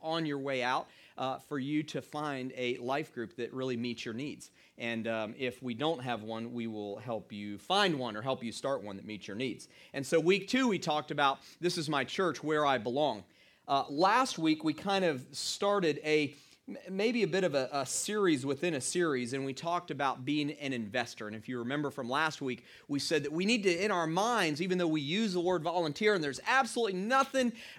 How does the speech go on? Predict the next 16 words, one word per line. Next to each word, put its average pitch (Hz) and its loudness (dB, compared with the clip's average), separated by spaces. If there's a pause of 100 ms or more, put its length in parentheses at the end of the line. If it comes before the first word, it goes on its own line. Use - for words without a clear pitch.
(140)
wrong 226 6
with 220 4
the 214 4
word 214 6
volunteer 196 4
unless 170 -6
you're 170 -4
a 151 -4
Georgia 156 -6
Bulldog 156 -2
like 143 -2
I 160 4
am. 160 0
But 170 4
anyway, 180 8
uh, 175 8